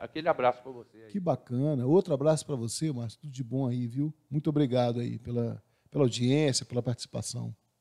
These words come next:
Speaker 1: Ele botou aqui, "Parabéns, como sempre, era um ótimo professor." É, e tá pra chegar, Márcio tá pra voltar, Tere-, tá pra vir a Teresópolis em julho, né? E a gente já marcou,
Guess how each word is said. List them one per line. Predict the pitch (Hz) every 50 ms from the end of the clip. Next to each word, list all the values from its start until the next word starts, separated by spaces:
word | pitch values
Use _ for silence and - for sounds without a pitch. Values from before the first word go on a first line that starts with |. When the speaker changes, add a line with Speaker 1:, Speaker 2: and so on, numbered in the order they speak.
| _
Speaker 1:
Ele | - 127 123 120
botou | 131 123 - 131 120
aqui, | 113 - - 127
"Parabéns, | - 151 151 151 143 110 113 135 156 170 175 180 185 185 - - - - - _
como | - 147 139 139 123
sempre, | - _ 151 160 170 175 170 180 170 165 156
era | 151 147 143
um | 139
ótimo | 139 156 165 160 - 165 147 151 139
professor." | - 156 156 - 160 139 - - - 113 104 92 - - _ _ _ _ _ _ _ _ _ 117
É, | 120 127 131 131 131 131 131 127 123 123 123 120 120 120 117 113 107 - -
e | 131
tá | 127 -
pra | 175 - 190
chegar, | - - 240 196 180 196 202 131 127 117
Márcio | 123 127 151 160 - -
tá | 180
pra | 170 - 190
voltar, | 175 175 165 131 - 143 135
Tere-, | - 127 110 113 110
tá | 107 - 123
pra | 117 - 123 107
vir | 95 107 143 156 127
a | 110
Teresópolis | 101 - 113 107 104 95 90 117 117 113 - 107 95
em | 104 101 95 92
julho, | 110 127 143 139 117
né? | 107 107 113 139 _ _ _ _ _ _ _ _ _
E | 98
a | 101
gente | 101 117 110 110
já | 127 123 127
marcou, | 156 151 - - - - 120 110 -